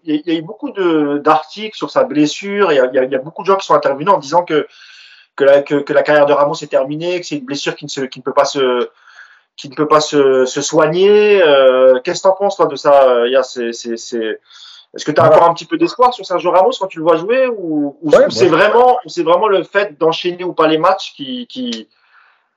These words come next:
Speaker 2: Mais moi, je pense qu'en fait, le truc, c'est qu'en fait, aujourd'hui, tout le monde parle, mais personne ne sait.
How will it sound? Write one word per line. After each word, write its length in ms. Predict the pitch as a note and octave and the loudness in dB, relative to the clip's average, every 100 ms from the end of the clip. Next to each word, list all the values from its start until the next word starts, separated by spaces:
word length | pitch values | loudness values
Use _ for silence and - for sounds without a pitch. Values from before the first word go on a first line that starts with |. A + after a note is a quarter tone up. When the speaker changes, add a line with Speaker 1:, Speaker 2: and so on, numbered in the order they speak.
| _ _ _ _ _ _ | _ _ _ _ _ _
Speaker 2:
Mais 100 | D3 | -6
moi, 140 | F3 A3 | 2 2
je 80 | - | 2
pense 180 | F3+ | -8
qu'en 120 | E3 D#3 | -6 -4
fait, 240 | G#3 - | -4 -8
le 220 | G2 A#2 | -12 -10
truc, 200 | A#2+ F3 | -8 -10
c'est 160 | - A2+ | -10 -8
qu'en 200 | A2 G#2 | -4 -4
fait, 220 | C3 C3 | -4 -8
aujourd'hui, 300 | G#2+ G#2 B2 | -4 -4 -4
tout 80 | A#2+ | -8
le 60 | |
monde 180 | G#2 G#2+ | -6 0
parle, 180 | - G#2+ | 2 2
mais 100 | G2 | 0
personne 300 | - - F#2+ | -8 -10 -12
ne 80 | A2+ | -8
sait. 280 | C#3+ A#2+ | -6 -6